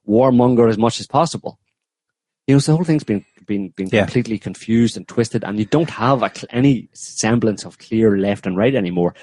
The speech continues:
Speaker 1: You have a warmonger party, which is a, just a, a coterie of politicians and corporate heads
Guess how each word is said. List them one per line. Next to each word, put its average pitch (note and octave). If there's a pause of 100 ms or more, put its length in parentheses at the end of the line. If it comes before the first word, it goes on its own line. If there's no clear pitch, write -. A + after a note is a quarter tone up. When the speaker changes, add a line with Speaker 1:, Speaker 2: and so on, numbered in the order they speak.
(200)
Speaker 1:
You G#2+
have G2+
a F#2+
warmonger G#2
party, F2 (540)
which G#2+
is G2+ (440)
a, G#2
just -
a, G2 (180)
a -
coterie G#2+
of F2+
politicians G#2+
and F2+
corporate G#2+
heads F#2+